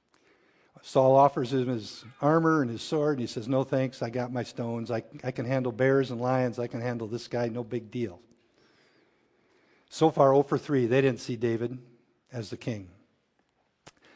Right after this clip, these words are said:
The fourth one I want to mention is the nine and a half foot tall giant. Can you imagine? For days on end,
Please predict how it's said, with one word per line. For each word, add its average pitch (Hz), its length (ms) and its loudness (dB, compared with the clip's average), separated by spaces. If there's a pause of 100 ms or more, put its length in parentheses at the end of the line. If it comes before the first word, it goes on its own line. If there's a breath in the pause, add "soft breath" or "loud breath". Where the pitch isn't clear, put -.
(300 soft breath)
The 123 80 -6
fourth 175 320 6
one 147 100 6
I 135 60 6
want 131 180 4
to 123 60 0
mention 127 340 0
is 107 300 -6 (320)
the 117 80 -8
nine 131 260 2
and 131 100 0
a 117 40 -2
half 120 280 -2
foot 110 200 -12
tall 117 220 0
giant. 110 420 -4 (1200)
Can 165 100 0
you 170 140 4
imagine? 156 420 6
For 127 140 -6
days 170 520 6
on 175 200 4
end, 135 400 4